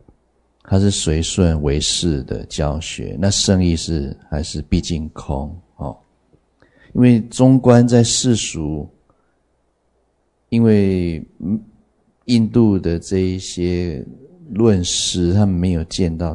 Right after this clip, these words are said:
大智度论，所以对这一个世俗的安立啊，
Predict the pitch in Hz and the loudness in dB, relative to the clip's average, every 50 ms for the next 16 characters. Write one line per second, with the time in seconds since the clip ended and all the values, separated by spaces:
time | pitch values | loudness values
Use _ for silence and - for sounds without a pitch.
0 | - _ - 85 80 82 - - - 82 76 - _ - 85 82 80 82 85 90 | -8 _ -6 -6 -6 -6 -10 -10 -10 -10 -10 -12 _ -8 -8 -6 -6 -4 -2 0
1 | 95 87 73 64 60 - _ _ _ _ _ _ _ _ _ _ _ _ _ _ | 0 0 0 -2 -8 -14 _ _ _ _ _ _ _ _ _ _ _ _ _ _
2 | _ - 208 202 208 123 113 98 92 85 95 101 98 98 95 87 85 82 - - | _ -4 -4 -2 2 2 2 2 2 0 -2 -2 0 0 -2 -2 -4 -6 -6 -4
3 | - 120 104 - - - 80 76 - - - _ 92 90 85 85 82 85 90 90 | -4 -4 -4 -4 -4 -8 -6 -6 -6 -8 -6 _ -4 -4 -4 -4 -4 -6 -6 -6
4 | 80 69 67 64 - 82 - | -6 -8 -10 -12 -14 -16 -18